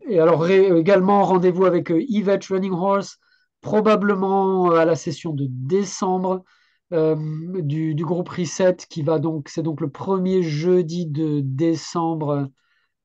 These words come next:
Euh, ça va être le, le sept décembre. Euh, et, euh, également pour les personnes qui sont dans les Yvelines, si vous voulez venir, euh, nous aider,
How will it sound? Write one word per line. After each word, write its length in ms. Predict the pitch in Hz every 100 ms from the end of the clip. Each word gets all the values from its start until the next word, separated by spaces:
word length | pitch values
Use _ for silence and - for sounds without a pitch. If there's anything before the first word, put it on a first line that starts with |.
| -
Euh, 920 | 143 143 143 139 139 139 139 156 208
ça 300 | 185 - 165
va 320 | 147 156 156 160
être 420 | 160 - - 156
le, 480 | 147 147 147 143 143
le 160 | 143
sept 540 | 139 - 240 240 - 170
décembre. 1000 | 160 143 127 165 - 170 311 254 160 139 - - _ _ _ _ _ _ _ _ -
Euh, 920 | 196 170 170 175 175 175 175 175 180 202 262
et, 480 | 233 185 190 226 269 -
euh, 720 | 170 165 160 160 160 156 156 160 147 _ _ _ _ _ _ _ _ _ _ _ _ _ _ _ _ _ _ _ _ _ _
également 420 | 202 214 214 226 202
pour 140 | 208
les 80 | 202
personnes 320 | 202 202 196
qui 140 | 196
sont 180 | 143 196
dans 160 | 180 175
les 420 | 165 160 156 190
Yvelines, 440 | 277 262 254 294
si 160 | 269 247
vous 160 | 226 214
voulez 180 | 208
venir, 460 | 185 185 185 190 170
euh, 200 | 165 160
nous 280 | 160 185 170
aider, 400 | 165 160 170